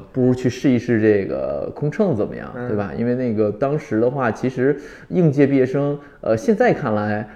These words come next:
Speaker 1: 呃，待遇还不错了，但是当时觉得可能就是待遇不如预期嘛。然后年少的时候呢，
Speaker 2: 嗯。
Speaker 1: 也比较傻，没有做什么行业规划，就说觉得比较好玩儿，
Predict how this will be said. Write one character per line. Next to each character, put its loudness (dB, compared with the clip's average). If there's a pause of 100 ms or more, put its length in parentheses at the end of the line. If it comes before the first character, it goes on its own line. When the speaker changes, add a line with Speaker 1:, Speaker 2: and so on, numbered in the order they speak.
(120)
Speaker 1:
呃， -2
待 4
遇 4
还 -2
不 -2
错 0
了， -10 (200)
但 2
是 -2
当 -2
时 -2
觉 0
得 2
可 -4
能 -4
就 -4
是 -4
待 2
遇 4
不 -6
如 -2
预 -2
期 -8
嘛。 -2 (120)
然 -8
后 0 (240)
年 -6
少 -2
的 -2
时 -10
候 -6
呢， -6
Speaker 2:
嗯。 -6
Speaker 1:
也 -4
比 -16
较 -6
傻， -14 (140)
没 -6
有 -4
做 -6
什 -4
么 -4
行 -6
业 -2
规 0
划， -6 (300)
就 -6
说 2
觉 -4
得 0
比 -4
较 -2
好 0
玩 -4
儿， -8